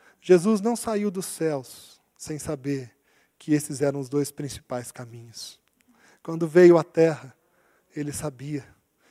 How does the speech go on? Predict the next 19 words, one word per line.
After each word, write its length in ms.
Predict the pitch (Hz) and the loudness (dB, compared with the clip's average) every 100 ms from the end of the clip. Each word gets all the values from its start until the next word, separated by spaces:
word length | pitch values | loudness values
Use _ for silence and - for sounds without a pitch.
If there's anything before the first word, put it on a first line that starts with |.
| _ | _
que 120 | - | -20
precisava 420 | - 151 139 135 131 | -16 -8 -4 -4 -4
alcançar 500 | 131 131 120 131 123 | -8 -12 -14 -12 -14
os 120 | 120 | -16
dois, 500 | 120 123 - - - _ _ _ _ | -18 -18 -18 -20 -20 _ _ _ _
porque 220 | - - 180 | -20 4 4
os 140 | 185 | 4
dois 380 | - 185 220 190 | 0 2 2 0
estavam 460 | 147 - 127 123 | -6 -8 -10 -12
di-, 200 | 120 117 120 - | -16 -16 -18 -16
distantes 480 | 127 - 123 - | -16 -12 -14 -14
do 100 | 123 | -20
Pai. 340 | - 127 120 113 _ _ _ _ _ _ _ _ _ _ _ _ _ _ _ _ _ _ _ - | -20 -16 -16 -16 _ _ _ _ _ _ _ _ _ _ _ _ _ _ _ _ _ _ _ -4
Ele 180 | 160 | -4
veio 280 | 151 160 160 | -2 -2 -2
para 280 | 156 156 151 | -4 -8 -8
salvar 480 | - 165 131 147 151 | -8 -6 -4 -2 -2
os 140 | 143 | -2
arrogantes 840 | 147 139 120 151 196 - - - | -4 -4 -6 -10 -10 -14 -20 -20